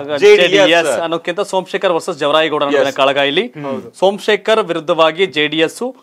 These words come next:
Speaker 1: ಕಾಂಗ್ರೆಸ್ ಕಾಡಿ ಬೇಡಿ ಹಿಂಗೆಲ್ಲ ತಡಾಯಿಸಿ ಬಾ-, ಬಾಲರಾಜ್ ಅವರು ಕ್ಯಾಂಡಿಡೇಟ್ ಮಾಡಿದ್ದಾರೆ.
Speaker 2: ಹೌದು.
Speaker 1: But
Speaker 2: ಬೇಸರ.
Speaker 1: ಕಾಂಗ್ರೆಸ್ಸಿಗರು ಸಹ
Speaker 2: ಹ್ಮ್. ಜವರಾಯಿ
Speaker 1: single
Speaker 2: ಗೌಡ
Speaker 1: line
Speaker 2: ಬರೋರಿಗೆ.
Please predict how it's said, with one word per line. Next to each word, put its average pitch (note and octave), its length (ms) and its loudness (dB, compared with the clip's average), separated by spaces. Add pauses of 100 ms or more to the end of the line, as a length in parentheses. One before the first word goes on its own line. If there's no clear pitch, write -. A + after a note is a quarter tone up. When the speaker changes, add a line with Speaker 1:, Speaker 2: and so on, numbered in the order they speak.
(340)
Speaker 1:
ಕಾಂಗ್ರೆಸ್ G3 640 0
ಕಾಡಿ F3+ 320 2
ಬೇಡಿ F3 300 0
ಹಿಂಗೆಲ್ಲ E3 260 0
ತಡಾಯಿಸಿ D#3+ 580 2
ಬಾ-, C3+ 240 0
ಬಾಲರಾಜ್ D3+ 260 0
ಅವರು D3+ 120 -4
ಕ್ಯಾಂಡಿಡೇಟ್ C3+ 300 -6
ಮಾಡಿದ್ದಾರೆ. B2+ 280 -2
Speaker 2:
ಹೌದು. A2+ 420 -4
Speaker 1:
But - 340 -8
Speaker 2:
ಬೇಸರ. E3+ 180 4
Speaker 1:
ಕಾಂಗ್ರೆಸ್ಸಿಗರು G#3 520 2
ಸಹ G#3 220 0 (400)
Speaker 2:
ಹ್ಮ್. A#2+ 300 -16 (840)
ಜವರಾಯಿ E3+ 320 4
Speaker 1:
single F#3 200 4
Speaker 2:
ಗೌಡ A#3 80 4
Speaker 1:
line B3 120 0
Speaker 2:
ಬರೋರಿಗೆ. A2 320 -8